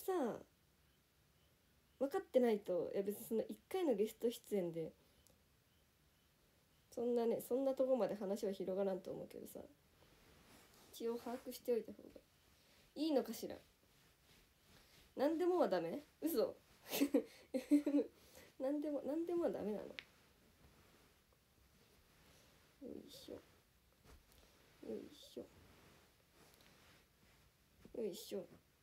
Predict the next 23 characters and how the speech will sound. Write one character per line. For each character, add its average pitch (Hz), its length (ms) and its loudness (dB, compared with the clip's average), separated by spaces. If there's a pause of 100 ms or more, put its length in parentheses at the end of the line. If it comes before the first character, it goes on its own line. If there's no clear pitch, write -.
(760)
あ、 208 340 2
あ、 214 80 2
あ、 208 60 4
何 254 240 4
で 269 80 12
も、 269 180 8
あ、 226 140 0
そ - 80 -10
う 277 40 6
い - 20 8
う 277 40 2
こ 285 60 8
と 226 80 4
ね。 190 100 0
ス - 100 -8
ポ 320 140 -2
ン 349 80 4
サ 339 180 -4
ー 320 120 0
の 294 220 2
あ 254 60 0
れ 247 100 2
ね。 285 160 0